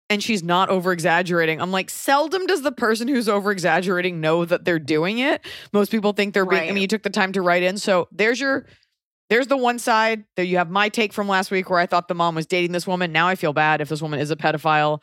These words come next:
Speaker 2: Well, we hope it's that.
Speaker 1: Yeah, you rarely see women do that, but you know what?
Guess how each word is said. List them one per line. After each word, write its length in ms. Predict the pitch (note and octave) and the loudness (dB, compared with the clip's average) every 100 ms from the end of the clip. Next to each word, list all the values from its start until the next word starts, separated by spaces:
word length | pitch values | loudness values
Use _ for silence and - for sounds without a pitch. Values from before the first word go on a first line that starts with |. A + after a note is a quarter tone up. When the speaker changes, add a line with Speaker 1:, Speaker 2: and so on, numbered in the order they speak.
| - | -4
Speaker 2:
Well, 200 | D4 E4 | -2 -2
we 140 | F4 E4+ | -4 -6
hope 380 | C#4 D4 - | -2 -2 0
it's 240 | E4 C#4+ - | -4 -4 -2
that. 500 | G#3 F3+ F3+ A3 - - - - - | 2 2 2 0 -6 -20 -20 -16 -2
Speaker 1:
Yeah, 160 | D#3+ | 0
you 200 | D3 F3 D3+ | 2 0 0
rarely 360 | E3 G3+ B3+ | 0 0 -2
see 220 | - G#3 | -6 -4
women 480 | F3 C#3 D3+ D#3+ D3+ | -6 -4 -4 -2 -4
do 160 | C#3+ C#3+ | -4 0
that, 240 | C#3 B2 | 2 2
but 160 | D3+ D3+ | -2 -2
you 80 | D#3 | -2
know 140 | D3 | 0
what? 300 | D3+ F3 G#3+ | 2 2 0